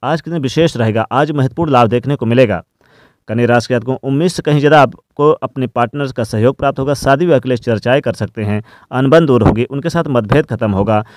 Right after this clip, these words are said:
कुछ शॉपिंग वगैरह कर सकते हैं, कुछ यानी कि महत्वपूर्ण चीज़ें खरीद सकते हैं।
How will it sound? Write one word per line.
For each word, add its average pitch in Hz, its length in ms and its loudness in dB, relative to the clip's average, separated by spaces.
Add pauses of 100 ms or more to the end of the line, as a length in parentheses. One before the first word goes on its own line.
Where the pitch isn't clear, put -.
(140)
कुछ 123 140 -6
शॉपिंग 147 380 -2
वगैरह 131 240 4
कर 123 160 -4
सकते - 280 -8
हैं, 107 120 -8
कुछ 151 200 -10
यानी 135 220 2
कि 143 100 -8
महत्वपूर्ण 123 460 -4
चीज़ें 123 240 -2
खरीद 113 200 -4
सकते 131 280 -8
हैं। 135 120 -4